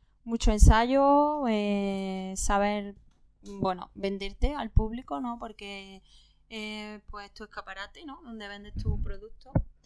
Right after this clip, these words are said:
Speaker 1: Y, bueno, a mí personalmente, em, competí, yo he competido,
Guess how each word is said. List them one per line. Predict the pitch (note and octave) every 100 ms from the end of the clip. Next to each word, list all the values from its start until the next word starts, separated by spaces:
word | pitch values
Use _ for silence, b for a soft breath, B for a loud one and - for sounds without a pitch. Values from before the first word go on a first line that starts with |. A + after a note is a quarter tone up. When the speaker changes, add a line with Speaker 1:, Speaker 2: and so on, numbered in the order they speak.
| b b b _
Speaker 1:
Y, | C4 C4 B3 A#3+ A#3 A3+ A3+ A3 A3 G#3+ G#3 G3+ G3 G3+
bueno, | - G#3+ B3+
a | A#3+
mí | A#3
personalmente, | C4+ C4+ C#4 C4 C4 C4+ D4 D4 C#4+ C4+ A#3+ A3+ G#3+ G#3+
em, | G#3 G#3 G3+ G3+ G3 _
competí, | - G#3+ G#3 G3 A#3+ C#4
yo | A3 A3+
he |
competido, | A#3+ A3+ A3 A#3 C4+